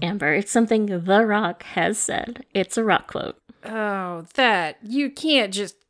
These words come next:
Speaker 2: change up the game like that.
Speaker 1: I was always Rock quotes.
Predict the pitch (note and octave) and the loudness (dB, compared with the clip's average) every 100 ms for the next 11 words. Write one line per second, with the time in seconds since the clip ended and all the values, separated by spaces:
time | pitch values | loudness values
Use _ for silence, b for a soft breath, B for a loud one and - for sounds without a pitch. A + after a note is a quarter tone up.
0 | - - - A#3 F#3+ F#3 E3 F3+ E3 - | -12 -2 0 0 -4 -6 -8 -10 -12 -12
1 | F3 E3+ D#3+ F#3+ E3+ F#3 E3+ F3 - F3+ | -10 -10 -10 -12 -10 -10 -8 -8 0 4
2 | F3+ F3+ G3 G3 G#3 G#3 B3 B3 C4 G#4+ | 6 6 2 6 10 10 10 6 4 4
3 | - A#3 E3 - - | 4 4 4 2 -6